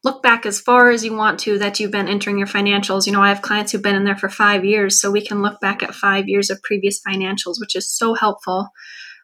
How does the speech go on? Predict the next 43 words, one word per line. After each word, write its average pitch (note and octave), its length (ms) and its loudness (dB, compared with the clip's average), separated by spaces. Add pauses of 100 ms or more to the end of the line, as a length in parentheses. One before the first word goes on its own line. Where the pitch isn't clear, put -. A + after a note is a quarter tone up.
(340)
But - 460 2
to C4 160 0
make C4+ 200 2
sure C#4 140 0
that B3+ 140 0
you're G#3+ 100 0
doing G#3+ 220 0
your G3+ 100 -2
bookkeeping G3+ 600 -2 (380)
really C4 500 4 (180)
at G#3+ 200 2
minimum A3+ 560 2
on G3 120 2
a G3 40 2
monthly G3+ 400 2
basis, G3+ 760 2
which - 500 2
once A3+ 260 0
again G#3+ 260 2
is F#3 100 0
almost, G3+ 320 0
like, G3 160 -2
sacrilegious G3+ 1120 0
to B3+ 100 0
some A#3+ 240 4
people. A#3+ 480 2
<laughs> - 80 -4
You A#3+ 140 6
know, A3+ 160 4
they're, A3+ 280 4 (440)
they're A#3+ 120 8
doing C4 280 4
their B3 120 6
bookkeeping A3+ 540 0
for A3 160 0
the G#3+ 100 -2
sake G#3+ 300 0
of G#3 140 -4
taxes. C4 500 2
Once A3 240 -4
again, G#3 380 2
they G3+ 140 2
know, G3+ 360 2